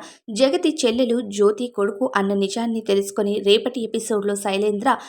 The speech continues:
ఇక ఒక్కసారిగా షాక్ అవ్వబోతున్నాడు. గుప్పెడంత మనసు సీరియల్కి సంబంధించిన పూర్తి ఎపిసోడ్ టీవీలో టెలికాస్ట్ కాకముందే ఏం జరగబోతుంది అన్నది మన ఛానల్లో వీడియోస్ ద్వారా తెలుసుకుందాం. వీడియోని స్కిప్ చేయకుండా చివరి వరకు చూడండి.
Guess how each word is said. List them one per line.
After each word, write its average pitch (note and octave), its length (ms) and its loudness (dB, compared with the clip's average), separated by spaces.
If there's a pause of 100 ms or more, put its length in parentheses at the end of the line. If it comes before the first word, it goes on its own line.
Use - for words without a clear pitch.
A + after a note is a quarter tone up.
(220)
ఇక C#4 100 0
ఒక్కసారిగా B3+ 600 2
షాక్ G3+ 340 -2
అవ్వబోతున్నాడు. G3 640 -2
గుప్పెడంత C4+ 680 0
మనసు B3+ 360 0
సీరియల్కి A3 500 -4
సంబంధించిన G3+ 680 -2
పూర్తి A3 380 -2
ఎపిసోడ్ A#3+ 380 -4
టీవీలో A3 420 -2
టెలికాస్ట్ G#3 560 -6
కాకముందే G#3+ 540 -4 (260)
ఏం C#4+ 200 2
జరగబోతుంది B3 720 2
అన్నది G3+ 280 -2
మన A3+ 180 2
ఛానల్లో A#3+ 400 -4
వీడియోస్ G3+ 340 -2
ద్వారా F#3+ 260 -2
తెలుసుకుందాం. F3+ 580 -6 (100)
వీడియోని C4+ 400 0
స్కిప్ B3+ 360 -6
చేయకుండా A#3 380 -2
చివరి G#3+ 380 -4
వరకు F#3 260 -10 (120)
చూడండి. F#3 420 0